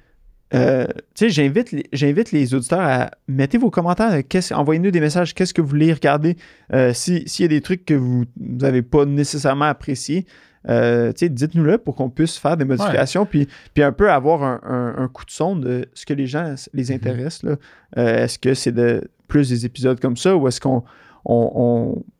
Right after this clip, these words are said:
Speaker 1: va parler un peu de
Speaker 2: De différents sujets,
Speaker 1: de différents
Speaker 2: euh, toi
Speaker 1: sujets,
Speaker 2: puis moi,
Speaker 1: nos
Speaker 2: de,
Speaker 1: o-, tu sais,
Speaker 2: ouais,
Speaker 1: euh,
Speaker 2: nos
Speaker 1: que
Speaker 2: opinions,
Speaker 1: ouais,
Speaker 2: nos
Speaker 1: un éditorial plus que, euh, juste un,
Speaker 2: Une
Speaker 1: un,
Speaker 2: entrevue.
Speaker 1: une entrevue de,
Speaker 2: Ouais.
Speaker 1: de quelqu'un. Donc, tu sais, de voir un peu ce qui intéresse les gens. On a touché, euh,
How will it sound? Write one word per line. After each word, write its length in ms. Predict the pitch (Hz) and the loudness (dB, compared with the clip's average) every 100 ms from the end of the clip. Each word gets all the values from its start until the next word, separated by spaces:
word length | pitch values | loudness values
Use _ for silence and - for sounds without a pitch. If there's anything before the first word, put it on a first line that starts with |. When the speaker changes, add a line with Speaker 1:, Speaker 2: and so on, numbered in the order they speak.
| - | -4
Speaker 1:
va 100 | 117 | -2
parler 580 | 113 - 120 123 131 143 | 0 0 0 0 0 2
un 140 | 135 120 | 2 0
peu 220 | 143 143 | 0 0
de 320 | 117 120 127 | 0 0 0
Speaker 2:
De 140 | 120 104 | 0 -4
différents 340 | 98 - 107 | -8 -6 -6
sujets, 600 | - 104 98 101 110 127 | -6 -8 -4 0 0 2
Speaker 1:
de 100 | 127 | 2
différents 300 | 120 - 143 | 2 0 0
Speaker 2:
euh, 40 | 135 | 0
toi 80 | |
Speaker 1:
sujets, 200 | 117 143 | 0 2
Speaker 2:
puis 80 | 151 | 2
moi, 80 | 147 | 2
Speaker 1:
nos 120 | 156 | 0
Speaker 2:
de, 100 | 143 160 | 2 -2
Speaker 1:
o-, 20 | |
tu 60 | - | -2
sais, 120 | - | 0
Speaker 2:
ouais, 60 | 185 | 2
Speaker 1:
euh, 100 | 156 | 2
Speaker 2:
nos 60 | 120 | 2
Speaker 1:
que 140 | 170 | -2
Speaker 2:
opinions, 640 | 117 123 117 117 117 123 | -2 -6 -8 -6 -6 -6
Speaker 1:
ouais, 200 | 117 156 | 0 2
Speaker 2:
nos 60 | 135 | 2
Speaker 1:
un 160 | 143 147 | 0 0
éditorial 680 | 156 - 175 143 143 156 151 | -2 -2 0 2 2 2 0
plus 380 | - 156 160 - | -2 -2 -2 -4
que, 600 | 143 127 131 135 131 - | -2 0 2 0 0 -2
euh, 180 | 123 117 | 0 0
juste 340 | 113 139 139 | 0 0 0
un, 260 | 127 113 123 - _ _ - | -4 -4 -6 -8 _ _ -6
Speaker 2:
Une 140 | 98 | 0
Speaker 1:
un, 100 | 127 | 2
Speaker 2:
entrevue. 260 | 120 110 135 | 2 2 2
Speaker 1:
une 80 | 131 | 2
entrevue 500 | 131 131 135 120 135 | 2 0 0 0 0
de, 120 | 131 | 2
Speaker 2:
Ouais. 220 | 123 120 - - | 2 0 -4 -6
Speaker 1:
de 120 | 113 | -4
quelqu'un. 320 | - 117 - 339 | -2 -4 -4 -4
Donc, 260 | 185 131 123 | 0 0 -2
tu 80 | - - | -8 -8
sais, 100 | - | 0
de 80 | 190 | 2
voir 300 | 160 160 233 | 4 4 2
un 60 | 147 | 0
peu 140 | 202 | -4
ce 120 | - | -6
qui 140 | - 160 | -6 -6
intéresse 500 | 165 151 147 160 156 | -2 -2 -2 -4 -2
les 100 | 139 | -2
gens. 280 | 120 123 170 | -2 -4 -4
On 140 | 127 | -2
a 140 | 123 120 | 0 -2
touché, 520 | 120 - - 143 139 | -4 -14 -6 0 2
euh, 180 | 123 120 | 4 2